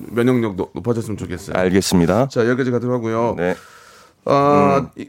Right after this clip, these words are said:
Speaker 1: 신화가 이제 아이돌 최초로 이제 그니-, 기네스북에 올라가 있습니까?
Speaker 2: 네.
Speaker 1: 어떤 이유로요?
Speaker 2: 저희가 뭐 멤버 변화나 뭐
Speaker 1: 음.
Speaker 2: 탈퇴 뭐 이런 거 없이
Speaker 1: 야.
Speaker 2: 지금 이십삼 년 넘게 하고
Speaker 1: 기네스북에서
Speaker 2: 있으니까.
Speaker 1: 그런 것도 올려요?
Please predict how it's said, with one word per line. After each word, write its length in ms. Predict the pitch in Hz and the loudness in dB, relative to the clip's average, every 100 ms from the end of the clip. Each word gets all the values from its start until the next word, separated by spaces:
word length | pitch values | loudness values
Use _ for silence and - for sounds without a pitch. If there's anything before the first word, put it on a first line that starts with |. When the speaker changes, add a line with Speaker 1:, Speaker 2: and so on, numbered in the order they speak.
| _ - | _ -6
Speaker 1:
신화가 1160 | - 247 247 240 233 220 214 202 190 185 196 190 | 2 6 6 6 6 6 4 4 2 4 2 4
이제 280 | 180 139 76 - | 2 0 -2 2
아이돌 540 | 160 190 202 196 170 | 2 4 4 4 2
최초로 360 | 185 190 190 185 | 0 0 2 2
이제 240 | 160 165 | 2 0
그니-, 240 | 131 160 156 | 2 0 2
기네스북에 420 | 185 220 196 196 | 4 4 2 2
올라가 220 | 143 135 | 4 4
있습니까? 340 | 104 113 151 220 - | 2 -2 -4 -6 -4
Speaker 2:
네. 220 | 92 76 - - | -2 -2 -8 -2
Speaker 1:
어떤 520 | 127 131 202 143 110 | 0 4 2 2 0
이유로요? 440 | 98 104 90 92 254 _ _ _ _ _ _ | 0 -2 -4 -6 -8 _ _ _ _ _ _
Speaker 2:
저희가 540 | - 127 123 117 104 95 | -2 2 2 2 0 0
뭐 200 | 78 71 | 0 -2
멤버 360 | 95 123 127 117 | 2 4 6 4
변화나 500 | 101 92 87 80 110 113 | 2 0 2 0 0 0
뭐 100 | 120 | 0
Speaker 1:
음. 80 | 104 | 2
Speaker 2:
탈퇴 300 | 160 151 123 | 0 0 0
뭐 80 | 95 | 2
이런 160 | 127 | 2
거 80 | 69 | 2
없이 360 | - - 131 90 | -2 0 0 0
Speaker 1:
야. 880 | 90 85 - 101 - - - - - _ _ _ | -2 -4 -6 -8 -10 -14 -16 -18 -20 _ _ _
Speaker 2:
지금 260 | - 98 90 | -6 -2 0
이십삼 400 | 85 - - 120 | 0 -2 2 4
년 240 | 107 95 - | 4 2 -2
넘게 340 | - 80 - 78 | -4 -6 -6 -10
하고 120 | 90 | -2
Speaker 1:
기네스북에서 380 | 135 175 165 156 139 | 0 2 2 2 2
Speaker 2:
있으니까. 80 | - | 2
Speaker 1:
그런 160 | 139 175 | 2 2
것도 160 | 170 | 2
올려요? 300 | 113 98 120 | 2 2 0